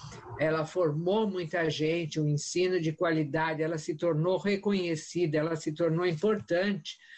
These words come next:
na sociedade. Por outro, eu tenho, eu receio pelo encaminhamento disso daqui pra frente, se a gente não retomar esse sentido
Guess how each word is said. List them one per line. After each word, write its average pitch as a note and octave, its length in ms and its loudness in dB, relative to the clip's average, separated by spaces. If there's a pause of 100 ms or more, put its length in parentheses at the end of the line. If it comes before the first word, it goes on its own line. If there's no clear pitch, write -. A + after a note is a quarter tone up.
(300)
na D#3+ 260 0
sociedade. D3+ 920 -4 (580)
Por A#3+ 260 2
outro, A3 580 0
eu F#3 220 0
tenho, G3 580 0
eu F#3 180 2
receio F#3 680 0 (840)
pelo F#3+ 520 2
encaminhamento G3 1040 0
disso F3+ 400 0
daqui F#3 320 0
pra F#3 240 -2
frente, F#3+ 380 -2
se G#3+ 80 -2
a G#3 60 4
gente G3 320 0
não G3 240 2
retomar F#3+ 800 0
esse G3 260 -4
sentido F#3+ 880 0